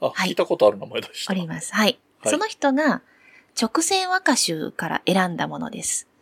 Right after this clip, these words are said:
Speaker 1: うんうんうん。
Speaker 2: はい。勅撰和歌集っていうのは、あの、
Speaker 1: うん。
Speaker 2: 天皇の命で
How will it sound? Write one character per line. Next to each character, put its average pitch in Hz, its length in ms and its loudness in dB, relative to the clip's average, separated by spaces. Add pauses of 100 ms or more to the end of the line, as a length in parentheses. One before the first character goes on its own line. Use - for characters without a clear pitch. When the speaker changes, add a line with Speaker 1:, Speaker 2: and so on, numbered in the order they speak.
(220)
Speaker 1:
う 180 80 -8
ん 202 40 -4
う 165 40 -4
ん 131 500 -4
う - 40 -10
ん。 - 20 -
Speaker 2:
は 196 140 -4
い。 - 140 -10 (260)
勅 254 200 -4
撰 359 220 0
和 370 60 0
歌 370 180 2
集 311 180 0
っ 294 40 0
て 294 120 -10
い 285 80 0
う 277 60 2
の 269 120 2
は、 320 380 2
あ 190 80 2
の、 185 280 -4
Speaker 1:
う - 20 -8
ん。 - 100 -14
Speaker 2:
天 254 240 4
皇 233 380 4
の 208 200 0
命 214 300 2
で 196 300 0